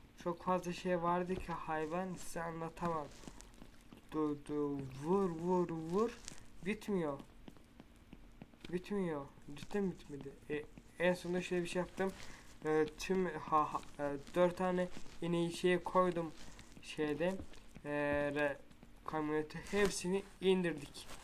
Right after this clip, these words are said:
İndirdik. İşimiz kolaylaştı. Biz hemen şöyle, e, t-, tavan arası yıkılmadı. Yıkılmayacaktı şimdi çünkü işimiz var. E, şöyle bir şey yapalım.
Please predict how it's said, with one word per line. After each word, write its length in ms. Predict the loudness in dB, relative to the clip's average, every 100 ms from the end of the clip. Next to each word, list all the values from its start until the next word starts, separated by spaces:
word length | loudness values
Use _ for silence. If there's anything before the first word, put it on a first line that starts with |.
| -14 -16 -18 -18 -20 -16 -2
İndirdik. 480 | 0 2 2 0
İşimiz 380 | -2 -4 -2 -2
kolaylaştı. 800 | 0 2 4 2 6 6 6 2 -4 -12 -16 -16 -14 -12 -14 -12 -12 -6
Biz 200 | -2 0
hemen 380 | 0 2 2 0
şöyle, 480 | -2 -4 -4 -4 -8 -14 -20 -20 -20 -10
e, 260 | -2 2 2 -2 -8
t-, 80 | -14 -14 -16 -6
tavan 380 | -2 2 2
arası 460 | 2 0 0 -2 -2 -6 -16 -20 -20 -18 -16
yıkılmadı. 1200 | -14 -14 -12 -6 -4 -2 -4 -2 -2 4 4 4 -2 -12
Yıkılmayacaktı 1120 | -10 -4 -2 -2 -2 -4 -6 -4 -4 -4 -4 -6
şimdi 360 | -4 -6 -8 -10
çünkü 400 | -12 -12 -8 -8 -8 -12
işimiz 600 | -10 -8 -8 -10 -10 -4
var. 340 | -4 -2 -4 -8 -20 -20 -20 -20 -20 -20 -20 -20 -20 -20 -20 -20 -20 -20 -20 -18 -16 -14 -10
E, 220 | -10 -8
şöyle 360 | -10 -10 -10
bir 60 | -10
şey 160 | -10 -10
yapalım. 480 | -12 -12 -12 -12